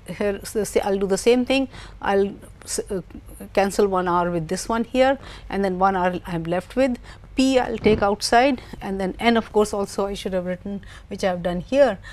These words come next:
So, in that case you will be left with r n minus one,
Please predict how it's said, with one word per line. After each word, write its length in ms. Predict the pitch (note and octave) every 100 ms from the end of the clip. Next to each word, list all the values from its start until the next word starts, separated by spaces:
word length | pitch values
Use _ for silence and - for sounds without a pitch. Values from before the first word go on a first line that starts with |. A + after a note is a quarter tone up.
| -
So, 100 | -
in 100 | A3
that 260 | G#3+ A3 -
case 400 | B3 A#3+ - -
you 200 | - A3
will 80 | G#3+
be 100 | G3
left 340 | G3+ G#3+ A3+ -
with 200 | A3 F#3 - - - -
r 360 | F#3+ G3+ A#3+ - - - -
n 180 | A3 A3
minus 440 | G#3 F#3+ G3 -
one, 320 | - A3 A#3